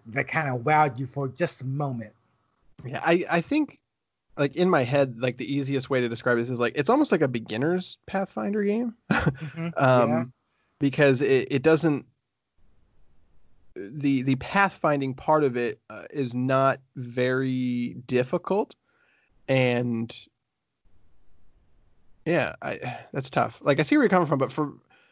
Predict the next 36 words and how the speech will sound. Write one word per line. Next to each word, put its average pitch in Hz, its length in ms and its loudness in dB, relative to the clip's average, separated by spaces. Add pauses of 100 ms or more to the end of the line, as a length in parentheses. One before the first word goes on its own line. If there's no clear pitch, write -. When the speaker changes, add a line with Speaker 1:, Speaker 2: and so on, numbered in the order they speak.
Speaker 2:
for 165 180 0
me, 202 600 2
I 151 160 2
just 156 180 -2
feel 165 140 4
like 143 200 2
the, 127 420 -2 (320)
the 131 160 -2
alternative 117 1300 -2 (280)
is 120 240 -4
worse, 107 1080 -10 (240)
if - 140 0
that 143 180 0
makes 104 260 -6
Speaker 1:
<laughs> - 20 -10
Speaker 2:
sense. - 380 -8
Like, 131 200 2 (180)
the 165 80 6
alternative 185 360 6
is 160 220 6
if 160 160 4
it, 151 140 4
if 147 160 0
it 135 100 -2
tried 160 600 2
to - 140 -10
do 131 200 0
those 120 220 0
things 120 260 -6
and 113 300 -8
was 113 180 -4
a 113 40 -8
swing 127 360 -4
and 107 80 -2
a 104 40 -4
miss. 107 520 -10